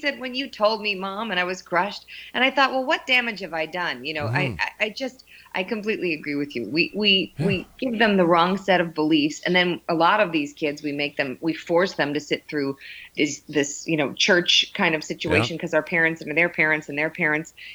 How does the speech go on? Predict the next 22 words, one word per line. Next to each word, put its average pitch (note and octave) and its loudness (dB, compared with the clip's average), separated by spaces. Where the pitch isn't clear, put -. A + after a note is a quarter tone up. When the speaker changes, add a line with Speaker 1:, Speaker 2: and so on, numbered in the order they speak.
Speaker 1:
I'm A3+ 2
not G3 2
knocking E3+ -6
church. D#3 -6
I E3 -4
think D#3+ -10
faith D#3+ -2
is D#3 -6
very E3 4
important. C#3+ -6
If E3 -4
you D#3+ 2
use F3+ 0
it E3+ 2
in D#3 -2
the D3+ -4
community E3 2
way D3+ 4
of C#3+ -6
love, D3 4
inclusion, D3 0
and C#3 0